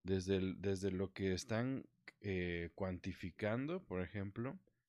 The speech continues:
eh, qué cosa estás calificando para subir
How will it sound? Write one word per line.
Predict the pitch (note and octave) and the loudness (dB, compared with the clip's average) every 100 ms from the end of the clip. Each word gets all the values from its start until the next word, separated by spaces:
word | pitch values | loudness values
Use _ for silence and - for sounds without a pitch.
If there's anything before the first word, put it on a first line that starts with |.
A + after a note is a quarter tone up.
| _ _ _ _ _ | _ _ _ _ _
eh, | F2 E2+ E2 D#2+ D#2+ | -2 0 0 -2 -4
qué | A#2+ | -6
cosa | A#2 C3 D3 | -4 -4 -2
estás | B2+ - B2 | -4 -2 -4
calificando | - B2+ F#2+ - F2+ - G#2 A2+ A2 | 0 2 2 -2 -4 0 0 0 -2
para | F#2 E2+ | 0 0
subir | D#2+ F2+ E2+ G#2+ E3 | -2 -2 0 0 -2